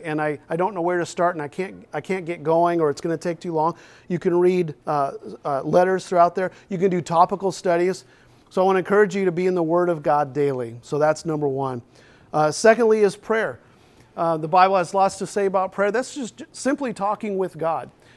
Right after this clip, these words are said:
And you don't have to do all the talking. You should do some listening. Um, and you can pray without ceasing.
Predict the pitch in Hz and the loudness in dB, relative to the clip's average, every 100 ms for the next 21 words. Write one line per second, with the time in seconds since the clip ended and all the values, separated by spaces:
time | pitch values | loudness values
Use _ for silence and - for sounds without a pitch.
0 | _ 175 185 208 220 214 208 185 208 214 | _ -6 -2 0 0 -2 -4 -4 -2 -2
1 | 190 185 196 196 - 135 139 151 - 208 | -2 -4 -2 -2 -2 -8 -6 -8 -2 -2
2 | 185 208 - 202 190 208 - 139 131 - | -2 -6 -6 -6 -6 -6 -8 -10 -14 -20
3 | - - _ - 160 160 175 175 196 214 | -20 -20 _ -8 -4 -4 -4 -4 -2 -4
4 | 196 - 214 233 214 208 214 - 214 214 | -4 0 2 2 0 0 -2 -6 -8 -8
5 | 151 - | -12 -14